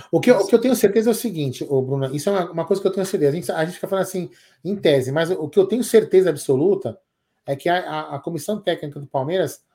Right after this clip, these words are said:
vai jogar jogo a jogo. Vai preparar o time pra cada jogo. E amanhã, e amanhã não, essa semana que vai preparar,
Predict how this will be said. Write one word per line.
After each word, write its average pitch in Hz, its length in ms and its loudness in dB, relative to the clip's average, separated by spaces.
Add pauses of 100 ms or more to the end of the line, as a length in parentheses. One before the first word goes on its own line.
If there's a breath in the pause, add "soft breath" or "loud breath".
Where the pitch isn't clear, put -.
(280)
vai 170 300 2
jogar 190 400 2
jogo 190 280 0
a 214 60 0
jogo. 135 340 -4 (1200)
Vai 170 160 0
preparar 190 340 2
o - 40 0
time 208 200 -8
pra 202 120 -2
cada 208 240 -2
jogo. 147 260 -2
E 147 80 -2
amanhã, 190 580 -4
e 151 220 -6
amanhã 160 260 -6
não, 147 220 -6
essa 143 180 -6
semana 170 340 -6
que 147 80 -14
vai 151 120 -2
preparar, 147 520 -4